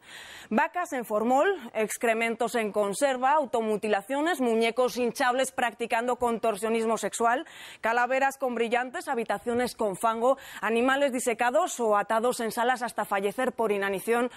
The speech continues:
son ejemplos en boga de lo que algunos sostienen que es arte contemporáneo.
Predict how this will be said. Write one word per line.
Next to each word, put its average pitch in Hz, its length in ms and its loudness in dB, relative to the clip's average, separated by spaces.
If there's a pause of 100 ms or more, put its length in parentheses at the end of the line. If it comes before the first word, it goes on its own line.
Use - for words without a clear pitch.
(300)
son 311 480 0
ejemplos 254 520 0
en 226 120 0
boga 226 260 2
de 254 120 -2
lo 233 100 0
que 233 120 -2
algunos 233 360 0
sostienen 233 560 0
que 226 240 0
es - 240 -4
arte 214 400 -2
contemporáneo. 190 1000 -2